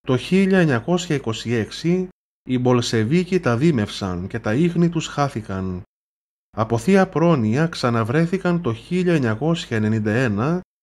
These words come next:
στις αποθήκες του Μουσείου της Αθείας στην Αγία Πετρούπολη. Τα πολύτιμα αυτά λείψανα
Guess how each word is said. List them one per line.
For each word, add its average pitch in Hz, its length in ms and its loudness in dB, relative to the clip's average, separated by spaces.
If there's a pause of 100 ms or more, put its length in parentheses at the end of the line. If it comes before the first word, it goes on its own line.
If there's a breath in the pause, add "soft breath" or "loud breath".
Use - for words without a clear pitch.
στις - 220 -4
αποθήκες 175 680 0
του 127 120 0
Μουσείου 170 580 2
της 147 180 -6
Αθείας 127 920 0
στην 113 240 -2
Αγία 147 320 2
Πετρούπολη. 107 760 -2 (1000)
Τα 139 120 4
πολύτιμα 143 560 2
αυτά 123 280 0
λείψανα 135 760 -2